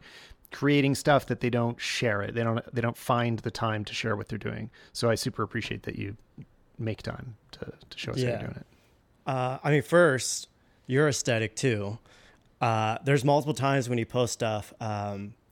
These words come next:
Speaker 2: I screenshot it <laughs> and I save it for later.
Speaker 1: This,
Speaker 2: And I'm just
Speaker 1: this
Speaker 2: like,
Speaker 1: is
Speaker 2: "I'm
Speaker 1: the
Speaker 2: gonna steal
Speaker 1: compliment
Speaker 2: this."
Speaker 1: each other s-, segment of the
Speaker 2: Yeah,
Speaker 1: podcast.
Speaker 2: yeah, yeah. But I mean, the whole, um, um, like, one of the, the main things is,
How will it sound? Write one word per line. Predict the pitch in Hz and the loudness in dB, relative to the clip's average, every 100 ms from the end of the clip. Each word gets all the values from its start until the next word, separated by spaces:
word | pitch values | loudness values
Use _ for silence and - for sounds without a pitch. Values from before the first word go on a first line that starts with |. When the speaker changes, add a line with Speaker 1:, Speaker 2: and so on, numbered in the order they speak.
| _ 113 | _ -6
Speaker 2:
I | |
screenshot | 107 - 127 110 110 98 | -4 -2 -2 0 -2 -4
it | 101 - - - - - - - 180 - - - - 262 254 | -6 -8 -14 -14 -2 -2 -2 -4 0 2 2 0 -2 0 4
<laughs> | |
and | 131 131 | 6 6
I | |
save | 113 - 135 | 4 4 2
it | 131 | 2
for | 113 139 | 2 4
later. | 131 160 | 8 8
Speaker 1:
This, | 131 | 8
Speaker 2:
And | 120 | 4
I'm | 123 123 | 4 2
just | 123 | 6
Speaker 1:
this | |
Speaker 2:
like, | 139 131 | 8 10
Speaker 1:
is | |
Speaker 2:
"I'm | 131 | 8
Speaker 1:
the | |
Speaker 2:
gonna | 139 | 10
steal | 151 151 | 10 10
Speaker 1:
compliment | 147 131 127 | 8 8 6
Speaker 2:
this." | 127 | 6
Speaker 1:
each | |
other | 120 120 117 | 6 6 4
s-, | - - | -2 -10
segment | - 120 110 107 | -2 -2 0 0
of | |
the | 117 | 8
Speaker 2:
Yeah, | 151 131 | 10 10
Speaker 1:
podcast. | 131 | 8
Speaker 2:
yeah, | 135 | 8
yeah. | 139 131 113 104 - - _ | 8 6 4 -4 -14 -20 _
But | 156 143 156 | 10 10 10
I | |
mean, | 160 151 | 8 10
the | 139 | 8
whole, | 165 165 156 | 10 10 10
um, | 143 135 127 117 120 - _ _ _ - - _ _ - | 8 4 2 -2 -6 -14 _ _ _ -20 -20 _ _ -2
um, | 123 117 113 117 - | 2 2 2 0 2
like, | 139 143 | 2 6
one | 165 | 6
of | 175 | 8
the, | 151 135 | 8 6
the | 135 | 2
main | 135 135 | 4 4
things | - 135 135 127 | 4 2 2 0
is, | 107 | -4